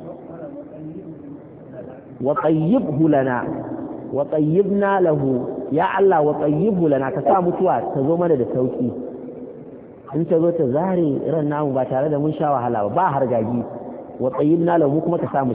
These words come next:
shirya mata. Kafin ta zo mun shirya, da ta zo mu tafi, mu ranka, mu tafi tare. "Wa tayyibhu lana," ya Allah, ka shirya mana, ka kyautata mana mutuwa. "Wa tayyibna lil mauti," mu kuma ka shirya mu dan mutuwan.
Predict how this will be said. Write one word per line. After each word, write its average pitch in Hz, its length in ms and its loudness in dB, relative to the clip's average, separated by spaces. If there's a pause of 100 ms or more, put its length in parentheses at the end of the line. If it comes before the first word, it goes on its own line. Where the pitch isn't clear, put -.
shirya 143 260 0
mata. 110 240 -4 (180)
Kafin 120 300 -2
ta 147 100 0
zo 120 140 0
mun 127 140 0
shirya, 123 240 0
da 101 80 -2
ta 151 180 0
zo 175 80 2
mu 156 100 0
tafi, - 320 -6
mu 113 80 -4
ranka, 135 380 -4 (680)
mu 80 60 -12
tafi 95 180 -8
tare. 92 220 -2 (2000)
"Wa 113 80 -6
tayyibhu 127 640 0
lana," 110 280 0
ya 127 160 0
Allah, 139 300 0 (280)
ka 123 60 -4 (140)
shirya 180 360 2
mana, 135 220 0
ka - 120 -4 (100)
kyautata 180 440 0
mana 147 200 0
mutuwa. 120 340 -2 (400)
"Wa 131 120 -2
tayyibna 202 680 0
lil 175 160 4
mauti," 156 260 0
mu 156 220 2
kuma 220 160 0
ka 190 100 -4 (120)
shirya 185 260 2
mu 143 100 2
dan 147 140 0
mutuwan. 147 340 -2